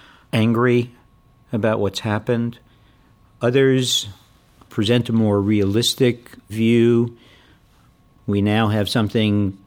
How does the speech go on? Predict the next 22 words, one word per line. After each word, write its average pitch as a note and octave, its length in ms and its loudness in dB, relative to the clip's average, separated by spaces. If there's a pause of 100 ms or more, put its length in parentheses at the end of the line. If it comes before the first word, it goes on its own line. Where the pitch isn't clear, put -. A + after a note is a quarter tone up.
that G2+ 140 -8
we G2+ 140 -4
know A2 340 0
is G2 160 -2
not G#2 240 -4
that F#2+ 220 -4
great, G#2+ 480 0 (120)
and G2 320 -4
we're G2 120 -4
gonna F#2+ 180 -2
have G2+ 300 -4
to G2 280 -2 (480)
move G#2 240 0
forward A2+ 560 2
and F#2+ 320 0
figure G#2 380 -2
out G#2 380 0
how G2+ 160 -4
to F#2+ 80 -4
make G2 220 -4
it E2+ 100 -8
better. G2+ 340 -2